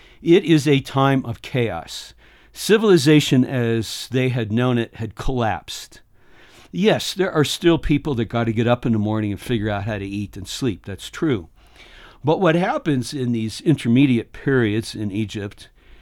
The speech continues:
is kind of like Mad Max.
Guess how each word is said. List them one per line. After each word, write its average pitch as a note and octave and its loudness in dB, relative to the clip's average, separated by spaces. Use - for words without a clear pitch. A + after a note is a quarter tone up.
is A#2+ -2
kind F#3+ 2
of C#3+ 2
like A#2+ 0
Mad G#2 -2
Max. - -10